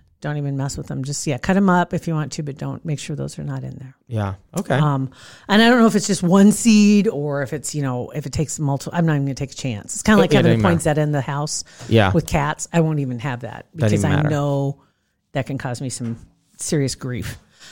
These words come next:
Speaker 1: So
Speaker 2: Uh,
Speaker 1: anyway, yeah.
Speaker 2: something that's potentially lethal for human beings. And again, I've been dating Hy-Vee for a long time.
Speaker 1: I know.
Speaker 2: Love her. She's
Speaker 1: Mm.
Speaker 2: a gentle lover. She is very
Speaker 1: Oh, God.
Speaker 2: considerate. Uh, last night on the way home, I stopped by and they had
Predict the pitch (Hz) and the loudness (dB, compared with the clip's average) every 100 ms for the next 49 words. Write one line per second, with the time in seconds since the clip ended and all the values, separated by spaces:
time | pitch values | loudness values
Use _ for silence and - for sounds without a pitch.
0 | - - 269 254 240 247 285 180 170 143 | -4 2 4 6 4 4 4 4 4 4
1 | - 139 139 135 131 123 113 120 - 131 | 4 4 6 6 6 6 4 0 2 4
2 | 120 107 131 117 110 - - - _ 107 | 6 6 4 4 2 -2 -10 -20 _ 2
3 | 107 107 113 127 110 104 101 101 107 110 | 2 4 2 4 4 4 0 2 2 4
4 | 104 104 107 104 101 104 95 98 104 110 | 4 4 4 4 4 4 4 2 2 4
5 | 110 117 - 165 170 - 120 - 135 131 | 4 4 2 2 4 6 4 4 4 4
6 | 139 - - - 131 117 95 107 104 107 | 4 -2 -10 0 2 4 4 2 4 4
7 | 113 120 127 113 117 101 - 101 - 101 | 4 6 4 2 -2 -2 0 -2 0 0
8 | 147 135 135 135 - 294 - 320 127 117 | 4 6 6 4 0 -8 -6 -2 2 2
9 | 110 117 110 131 123 120 120 123 123 127 | 4 2 4 4 4 4 4 6 4 4
10 | 113 - 110 107 113 123 131 127 110 107 | 2 4 4 2 4 6 6 6 4 4
11 | 107 101 92 | 6 4 2